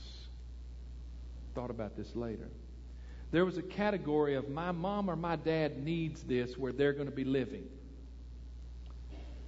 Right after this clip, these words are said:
Now, understand there were four sets of, four or five sets of dishes. China, I don't know all, I don't know. I don't know. Some of it must have been grandma's or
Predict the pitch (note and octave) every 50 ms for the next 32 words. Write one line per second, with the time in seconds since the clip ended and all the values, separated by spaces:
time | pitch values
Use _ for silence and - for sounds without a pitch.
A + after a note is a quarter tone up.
0 | - - - - - - A2+ A#2 A2 - - D#3 D#3 D#3+ D3 C#3 - - D#3+ C#3+
1 | C3 B2+ B2+ C3+ C3+ B2+ B2 - - - - - E3 D#3+ C#3 - - - D#3 C#3+
2 | C3+ C3+ - - A#2 - - - - - - - D#3 D3+ C3+ A#2 - - C#3 B2+
3 | C3 B2+ B2 - - C#3+ B2+ A2+ - - A2+ F#2+ G2 G#2 A2+ C#3 C3 - - -
4 | F2+ C#2+ - - - - - - - - - - - - - - - - - -
5 | - - - - - - - - - - - - - - - - - - - -
6 | - - - - - - - - A#2+ A#2+ A#2+ A#2 A2 G#2+ B2 B2+ C3 C3 A#2 A#2+
7 | A2+ A#2+ A#2+ A2 A2 G#2+ G#2 G#2 G2+ G2+ G2 - G2+ A2 G#2+ B2 B2+ B2+ A#2+ A2+
8 | G#2 G#2 G#2 G#2 - - - - - A#2 A2 C3 B2 A#2 A2 G#2+ - - B2+ B2
9 | B2+ A#2+ B2 A2 F#2 A#2+ A2 A2+ - A#2 A#2+ A#2 A2 A2+ A2+ A2 G#2 G#2+ G#2+ G#2
10 | G#2+ A2 G#2+ A2 G2+ G2+